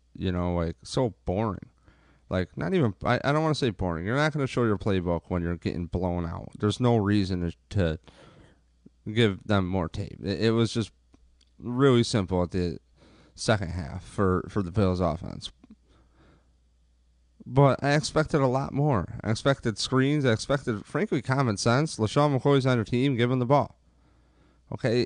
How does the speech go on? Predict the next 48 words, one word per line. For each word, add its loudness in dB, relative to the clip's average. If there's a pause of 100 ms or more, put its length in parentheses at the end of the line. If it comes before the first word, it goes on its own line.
and, 0
and 2
that 2
just 0
opens 0
up 2
everything. 0
It 0
opens 0
up 0
your -2
receivers. 2
That, 4
you 0
know, 4
that 4
opens 2
up 2
the -2
middle 4
of 2
the 0
field. 2 (360)
Eventually, 2
I 2
mean, 0 (920)
what 4
do 4
you 6
want? 0 (580)
If 0
you 2
run 4
LaShawn 2
McCoy, 4
they're 2
gonna 2
come 0
down 2
a 0
little 2
bit. -2
I, -6
I, -2
I 2
don't 2
understand. 2
Like, 2